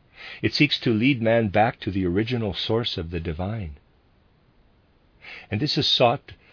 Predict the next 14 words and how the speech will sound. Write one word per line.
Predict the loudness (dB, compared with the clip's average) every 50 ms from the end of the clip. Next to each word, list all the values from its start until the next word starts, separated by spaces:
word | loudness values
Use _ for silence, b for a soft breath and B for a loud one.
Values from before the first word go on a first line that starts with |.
| b b b
by | -4 -2
listening | 0 0 0 -2 -2 -2 -2 -2 -2 -2 -4
to | -4 -4 -4
what | -4 -2 -2
lies | 0 0 0 2 2 0 -2 -2 -4
in | -4 -4 -4
the | -6 -8
call | -6 -2 0 0 2 0 0
for | -2 -4 -6 -6 -6
a | -6 -4
renewal | -4 -2 -2 -2 -2 -2 -2 -4
of | -4 -4
our | -6 -8
culture. | -8 -6 -8 -8 -6 -8 -12 -14 -14